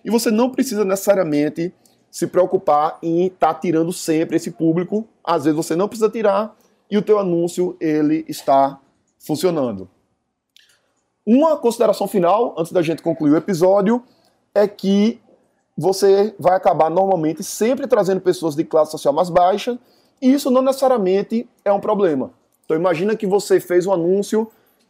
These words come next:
trouxe dez pessoas interessadas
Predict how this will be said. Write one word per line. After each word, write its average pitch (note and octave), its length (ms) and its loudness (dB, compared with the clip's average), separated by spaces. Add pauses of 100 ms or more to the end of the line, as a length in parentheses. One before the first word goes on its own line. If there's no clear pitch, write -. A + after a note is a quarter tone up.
trouxe E3 680 2 (720)
dez A3 360 4
pessoas G3+ 320 0
interessadas D3+ 840 0